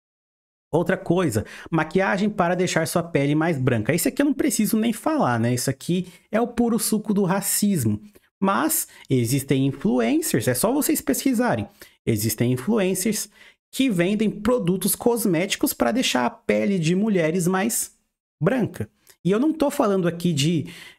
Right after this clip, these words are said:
base pra colocar e deixar a pele branca artificialmente, não. É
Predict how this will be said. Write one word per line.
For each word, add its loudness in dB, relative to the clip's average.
base 2
pra 0
colocar -2
e -2
deixar 0
a 0
pele 0
branca 0
artificialmente, 0
não. 0
É -2